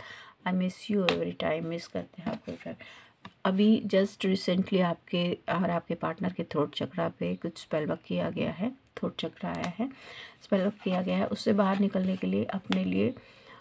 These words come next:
अगर आप रेकी हीलर हो या रेकी जानते हो या फिर कुछ भी ऐसी प्रार्थना या कुछ भी आपके अगर धर्म में जो भी होता हो उसको आप, आप बार बार चैंट करो,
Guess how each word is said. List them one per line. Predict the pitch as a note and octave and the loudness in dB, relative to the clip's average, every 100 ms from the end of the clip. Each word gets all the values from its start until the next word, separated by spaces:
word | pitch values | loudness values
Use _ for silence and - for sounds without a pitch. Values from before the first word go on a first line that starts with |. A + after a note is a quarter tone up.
| - | -4
अगर | G3 G#3 | 2 4
आप | G3+ G3 | 4 2
रेकी | F3+ F3+ | 0 2
हीलर | G3 G3+ F#3+ | 4 6 4
हो | F#3+ F#3+ | 4 2
या | F#3+ F3+ | 4 4
रेकी | E3+ E3 G3 F#3+ - | 4 2 -4 -2 -4
जानते | - E3+ E3 - | -4 -6 -6 -4
हो | G3 | -4
या | G3 G3 | 0 -2
फिर | F#3 A3 | 0 -2
कुछ | A3 G#3+ G#3+ | -2 -4 2
भी | A#3 | 4
ऐसी | G#3+ F#3+ G#3+ | 4 2 -4
प्रार्थना | G#3+ G3 G3 - G3 F#3+ | -4 -2 -4 -4 -4 0
या | G3+ F#3+ | 2 2
कुछ | F#3+ G3 G3 | 2 -2 2
भी | G#3+ | 4
आपके | G3+ F3+ - F#3+ | 4 2 0 0
अगर | F#3 | 2
धर्म | F#3 - F3+ F3+ | 2 2 2 4
में | F#3 F#3+ | 4 2
जो | F#3 F3 | 2 2
भी | G3 | 4
होता | F#3+ F3 F3+ | 4 0 -2
हो | F3 | 0
उसको | - - - F3+ | 0 -2 0 2
आप, | E3 - - A#3+ - - - - - | 2 0 -2 -2 -4 -18 -18 -20 -4
आप | - E3+ F3+ - | 0 0 -2 -4
बार | G#3 F#3 E3 E3 | -4 6 6 6
बार | E3 F#3+ - - - | 4 2 2 -2 -4
चैंट | E3+ D3+ F#3 | -2 0 -2
करो, | - E3+ | -2 -4